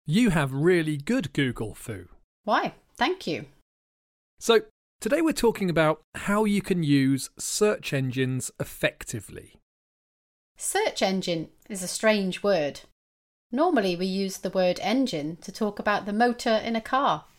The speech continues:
Speaker 2: Most of the time the word engine means a machine that produces movement.
Speaker 1: However, you can use the word to describe computer programs that complete a task. So Google,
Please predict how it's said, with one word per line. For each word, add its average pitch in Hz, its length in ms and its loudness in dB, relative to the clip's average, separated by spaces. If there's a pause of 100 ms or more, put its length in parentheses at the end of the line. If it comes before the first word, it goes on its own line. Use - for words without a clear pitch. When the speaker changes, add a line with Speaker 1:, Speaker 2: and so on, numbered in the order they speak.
(500)
Speaker 2:
Most 202 320 2
of 196 100 -4
the 196 60 -2
time 196 360 0
the 202 120 -2
word 220 240 4
engine 202 500 2
means 226 460 2 (360)
a 220 80 0
machine 226 600 2
that - 180 -2
produces 240 560 -2
movement. 254 600 0 (560)
Speaker 1:
However, 214 460 2 (100)
you 180 200 2
can 262 340 -2
use 147 260 2
the 131 120 -2
word 113 340 -2
to - 200 -6
describe 135 540 -2
computer 160 540 -4
programs 127 760 -4
that 147 340 0
complete 135 500 -4
a - 40 -10
task. - 600 -4 (320)
So 123 260 0 (420)
Google, 135 440 -4